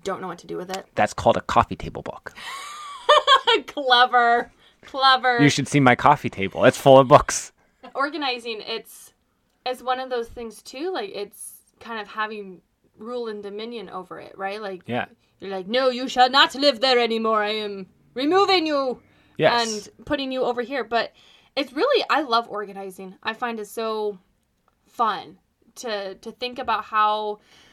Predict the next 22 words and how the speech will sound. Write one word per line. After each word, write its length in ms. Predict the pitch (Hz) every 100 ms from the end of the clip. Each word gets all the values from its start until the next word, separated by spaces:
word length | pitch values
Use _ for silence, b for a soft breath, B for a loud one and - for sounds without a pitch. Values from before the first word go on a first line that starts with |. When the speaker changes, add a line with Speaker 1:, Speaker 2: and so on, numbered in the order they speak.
| b _
Speaker 1:
these 260 | 208 240 226
things 240 | - 233 214
serve 480 | - 220 240 254
me, 140 | 208 180
but 140 | 202 -
also 280 | 302 381
sometimes 400 | 392 359 339 349
they 120 | 339 285
don't 280 | 269 370
serve 280 | - 320 247
me 120 | 190
anymore. 320 | 185 180 175 185
So 140 | 226
you're 140 | 220
like, 200 | 220 214
"Okay, 400 | 214 226 349 277
this 280 | 202 196 196
is 120 | 220 208
something 360 | 233 220 214
that 120 | 202
needs 220 | 202 202 -
to 240 | 208 190